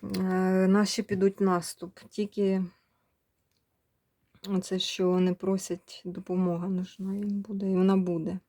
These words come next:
Так і так. Прошу, вищі сили, янголів-охоронців, духів роду закликаю надати, відкрити дороги на, для надання. Так,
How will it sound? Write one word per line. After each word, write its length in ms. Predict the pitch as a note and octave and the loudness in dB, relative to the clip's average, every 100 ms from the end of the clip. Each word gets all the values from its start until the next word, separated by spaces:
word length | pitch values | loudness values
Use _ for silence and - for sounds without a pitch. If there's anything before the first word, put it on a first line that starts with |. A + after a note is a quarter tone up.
| _ | _
Так 240 | F3+ - | -14 -6
і 80 | F3+ | -6
так. 280 | F#3 G3 F#3 - _ _ _ _ - - - | -6 -12 -12 -16 _ _ _ _ -20 -20 -20
Прошу, 480 | - G#3 G3 - F#3 | -4 -2 -2 -2 0
вищі 320 | F3+ F#3 - | 0 0 -2
сили, 420 | G3+ - F3+ F3 F3 | -4 -2 -2 2 2
янголів-охоронців, 1160 | F#3+ G3 F#3+ G3+ G3 F#3 G3 F3+ F3 E3 E3+ | 4 4 4 2 0 -4 -2 -2 -2 -6 -10
духів 480 | E3+ F#3 F#3+ G#3+ G3 | 0 0 0 0 2
роду 320 | F#3+ F3 E3+ | 2 2 0
закликаю 840 | F3 F3+ G3 F#3+ - F3 E3+ F3 F#3+ _ - - _ _ | -2 -4 -4 -8 -6 -6 -4 -6 -10 _ -20 -20 _ _
надати, 680 | F#3+ F#3 F#3 E3+ - F3 F3 - _ _ _ _ | 2 4 2 0 -4 -8 -8 -12 _ _ _ _
відкрити 480 | F3+ F3+ - G3+ G3+ | -10 -8 0 2 2
дороги 400 | F#3 F#3+ F3+ F3 | 2 4 4 2
на, 260 | F3+ F3+ F3+ | 2 2 0
для 300 | F3 F3 F#3 | -4 0 2
надання. 720 | F#3 F#3+ F#3 F#3+ F#3 E3+ F3 E3+ _ - _ | 4 4 4 4 4 2 -2 -10 _ -20 _
Так, 120 | F#3 | -18